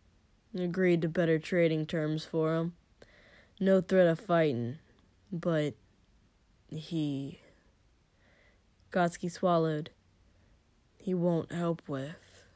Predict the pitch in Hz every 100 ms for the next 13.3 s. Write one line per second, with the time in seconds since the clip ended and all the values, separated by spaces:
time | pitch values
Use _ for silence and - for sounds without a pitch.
0 | _ _ _ _ _ _ _ _ _ _
1 | - _ - - - - - - - _
2 | _ - - 220 220 208 202 196 196 190
3 | 180 190 190 190 185 180 170 165 - 196
4 | 175 - - 175 170 - 180 180 175 170
5 | 165 180 175 156 160 _ _ _ _ _
6 | _ _ _ _ _ _ _ _ _ _
7 | _ - _ _ _ _ - 175 165 160
8 | 151 151 - - _ _ _ _ 175 170
9 | 196 180 180 170 - - 175 175 165 160
10 | - 175 165 165 185 175 165 139 127 139
11 | - 202 _ _ _ _ _ _ _ _
12 | _ _ _ _ - - - 190 190 185
13 | 254 -